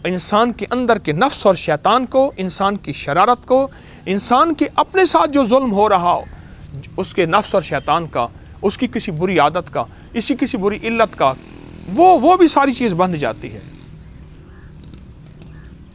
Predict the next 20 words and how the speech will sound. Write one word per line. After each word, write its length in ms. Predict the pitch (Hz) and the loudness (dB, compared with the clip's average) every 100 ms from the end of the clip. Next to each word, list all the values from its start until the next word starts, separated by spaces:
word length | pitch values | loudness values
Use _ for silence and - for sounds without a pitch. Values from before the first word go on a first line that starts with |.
| - - - - | -20 -20 -20 -14
बहुत 240 | 151 208 | -12 -10
कमाल 260 | 127 117 107 | -6 -6 -8
चीज़ 320 | - - - | -12 -16 -18
है, 120 | - - 131 | -20 -18 -6
बहुत 340 | 165 196 254 | -2 -2 -2
कमाल 320 | 175 151 143 | -2 0 0
अमल 240 | 123 135 131 | 0 -4 -6
है, 160 | - - - - - - - - | -10 -20 -20 -20 -20 -20 -20 -10
बहुत 360 | 151 196 311 - | -4 2 0 2
पुरतासीर 560 | 247 226 190 175 196 160 | -2 2 0 0 -4 -6
अमल 220 | 127 117 | -4 -6
है 180 | - - - - - - - - - - - - - | -8 -20 -20 -20 -20 -20 -20 -20 -20 -20 -20 -20 0
और 140 | 180 170 | 2 2
बेमिसाल 840 | 135 139 175 170 156 - 226 214 | -2 -4 -2 -2 -4 0 0 0
चीज़ 340 | - 127 113 | -4 -10 -12
है। 140 | - - - - - - - - - - | -18 -20 -20 -20 -20 -20 -20 -20 -20 -18
इस 100 | 139 | -14
पे 100 | - | -12
कोशिश 360 | 135 139 - 175 | -8 -6 -6 -6
करें, 240 | - 170 | -4 -6